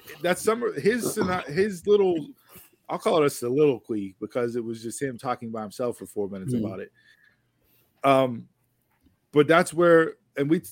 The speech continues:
Speaker 1: we touched on it earlier in this segment with, with the, with the characters like N X T two point oh. Like, you don't, you don't need to do that in today's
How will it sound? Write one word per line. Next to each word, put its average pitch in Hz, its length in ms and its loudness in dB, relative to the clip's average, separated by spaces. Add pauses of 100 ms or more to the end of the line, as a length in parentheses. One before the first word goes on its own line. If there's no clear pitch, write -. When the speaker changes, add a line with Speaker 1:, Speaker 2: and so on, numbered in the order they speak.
(180)
Speaker 1:
we 123 120 -6
touched - 460 -8
on 135 140 -2
it 135 80 -4
earlier 156 360 2
in 160 60 -4
this 165 160 -4
segment 147 460 -4
with, 117 400 -6
with 110 300 -6
the, 127 480 -4 (560)
with 127 180 -4
the 147 80 0
characters 139 720 -2
like 101 180 -10
N 120 160 -6
X 135 180 -8
T 135 280 -10
two 113 180 -10
point 123 260 -10
oh. 131 260 -2
Like, 90 260 -10 (1400)
you 117 120 -6
don't, 180 260 0 (1080)
you 147 140 0
don't 180 180 -2
need 175 340 -4
to - 140 -16 (100)
do 185 240 2
that 113 320 0 (1300)
in 123 140 -8
today's 139 840 0